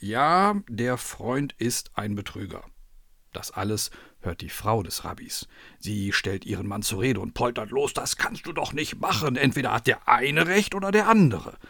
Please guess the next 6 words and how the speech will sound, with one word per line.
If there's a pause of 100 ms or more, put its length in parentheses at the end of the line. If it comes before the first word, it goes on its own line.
(380)
Darauf
der
Rabbi
nach
kurzem
Überlegen